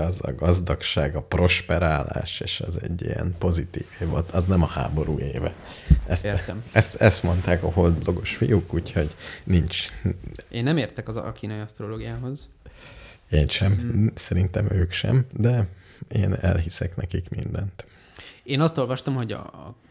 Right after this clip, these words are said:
Speaker 2: hogy na már most is elég kockázatos lerohanniuk Tajvant, és nagyon csúnyán sülhet el visszafelé, de minél később rohanják le, annál kevesebb esélyük van. Lásd még Oroszország és Ukrajna. Első és második felvonás.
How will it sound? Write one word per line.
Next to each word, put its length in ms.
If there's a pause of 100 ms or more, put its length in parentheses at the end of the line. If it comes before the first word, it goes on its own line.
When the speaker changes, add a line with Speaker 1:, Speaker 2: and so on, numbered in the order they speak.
(320)
Speaker 2:
hogy 200
na 100
már 200
most 200
is 140
elég 200
kockázatos 640
lerohanniuk 560
Tajvant, 420
és 120
nagyon 300
csúnyán 340
sülhet 380
el 100
visszafelé, 640 (920)
de 160
minél 300
később 360
rohanják 420
le, 120
annál 220
kevesebb 420
esélyük 420
van. 180 (120)
Lásd 280
még 320 (720)
Oroszország 600
és 160
Ukrajna. 520 (220)
Első 340
és 140
második 360
felvonás. 680